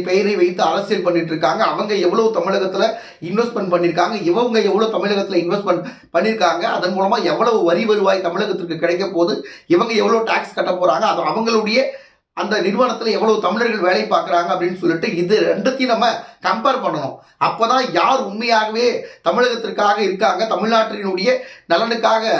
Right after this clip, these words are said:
இருக்காங்க அப்படின்றது நமக்கு புரிய வரும். இல்லைன்னா இவங்க பேசக்கூடிய அந்த உருட்டல்கள், அந்த உருட்டு,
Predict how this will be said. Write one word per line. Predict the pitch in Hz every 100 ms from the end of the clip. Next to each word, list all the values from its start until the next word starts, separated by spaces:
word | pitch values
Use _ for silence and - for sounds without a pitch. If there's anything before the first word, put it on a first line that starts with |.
| -
இருக்காங்க | 160 220 226 226 220
அப்படின்றது | 180 180 240
நமக்கு | 202 175
புரிய | 175 220 226
வரும். | 180 - -
இல்லைன்னா | 160 185 208 - - -
இவங்க | - 190 208 202
பேசக்கூடிய | 240 254 240 208 202 226 220
அந்த | 190 160 - - _ -
உருட்டல்கள், | 254 - 233 202 202 214 - _ _
அந்த | 175 175
உருட்டு, | 180 233 262 208